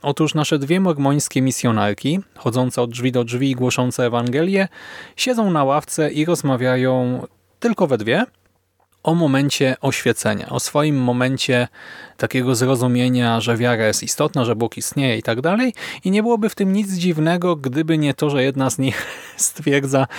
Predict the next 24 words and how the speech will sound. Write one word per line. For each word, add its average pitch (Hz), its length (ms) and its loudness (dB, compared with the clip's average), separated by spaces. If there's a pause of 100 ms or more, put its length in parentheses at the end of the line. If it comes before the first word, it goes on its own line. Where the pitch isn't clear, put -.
(280)
że 165 160 0
doświadczyła 135 680 0
go 120 120 0
w - 80 -16
trakcie - 380 -2
oglądania 143 520 -2
filmu 113 320 -2
pornograficznego. 113 880 0 (600)
Scena 208 280 0
jest 226 120 -2
nakręcona 175 440 2
zupełnie 156 380 0
na 143 100 0
poważnie, 117 560 -2 (260)
ale 135 200 0
bawi, 139 440 -2
bo 143 140 -2
kobieta 139 440 0
mówi 123 300 0
o 127 120 2
tym 131 240 -2
w - 60 -6
sposób 131 440 -4
za-, 120 300 0